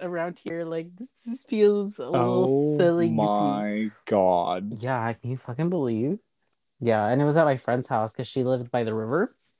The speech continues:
Speaker 2: Huh.
Speaker 1: And so it was her house, and then you go down a little bit, and it's, like, the pool area,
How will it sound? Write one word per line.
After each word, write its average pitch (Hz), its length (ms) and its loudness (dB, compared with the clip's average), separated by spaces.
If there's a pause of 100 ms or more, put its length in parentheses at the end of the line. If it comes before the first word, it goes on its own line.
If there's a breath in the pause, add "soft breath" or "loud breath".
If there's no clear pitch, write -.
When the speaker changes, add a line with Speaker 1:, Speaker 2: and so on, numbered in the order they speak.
(280)
Speaker 2:
Huh. 113 180 -4 (680 loud breath)
Speaker 1:
And 143 580 0
so 135 300 2
it 151 180 -4
was 135 160 -4
her 143 140 -4
house, 123 500 0
and 131 140 -4
then 120 400 -6 (140)
you 127 260 -4
go 127 240 2
down 120 300 0
a 131 100 -2
little 139 180 0
bit, 143 220 2
and 120 120 -2
it's, 120 200 -8
like, 110 180 -10
the 113 100 -10
pool 175 280 0
area, 156 480 4